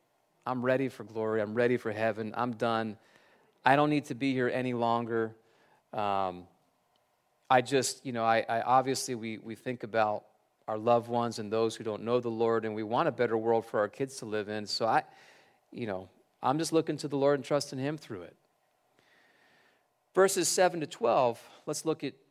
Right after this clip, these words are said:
Joseph introducing his father to Pharaoh. Then Joseph brought in his father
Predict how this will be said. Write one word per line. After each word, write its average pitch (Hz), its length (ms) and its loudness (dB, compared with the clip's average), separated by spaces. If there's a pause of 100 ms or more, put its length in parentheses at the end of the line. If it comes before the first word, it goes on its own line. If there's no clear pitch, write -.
Joseph 131 460 -2
introducing 120 1000 -4
his 113 320 -8
father 156 460 4
to - 160 -16
Pharaoh. 92 540 -6 (3500)
Then 175 220 2
Joseph 180 480 2
brought 135 280 6
in 135 100 2
his 127 180 -6
father 117 520 0